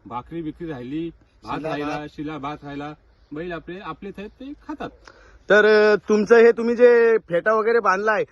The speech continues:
Speaker 3: त्याच्यावरून तर तुम्ही चांगलं नामांकित जॉकी आहात असं तर मला वाटतंय.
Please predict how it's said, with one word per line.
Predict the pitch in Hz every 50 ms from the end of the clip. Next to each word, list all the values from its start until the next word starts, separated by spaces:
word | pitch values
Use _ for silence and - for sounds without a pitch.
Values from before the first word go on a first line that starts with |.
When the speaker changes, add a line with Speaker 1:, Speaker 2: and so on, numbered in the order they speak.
| _ _ _ _ -
Speaker 3:
त्याच्यावरून | 175 170 - - 226 220 220 220 220 233 233 233
तर | 226 233
तुम्ही | 226 233 233 220 233 240 240 240 233 233 233 226 220
चांगलं | - - 208 202 220 226 226
नामांकित | 214 196 196 214 220 208 - 240
जॉकी | 190 175 202 190 - - 220
आहात | 202 202 220 220
असं | 190 190 175 208
तर | 185 214 214
मला | 208 202 196 202 208
वाटतंय. | 202 185 175 - - 170 143 120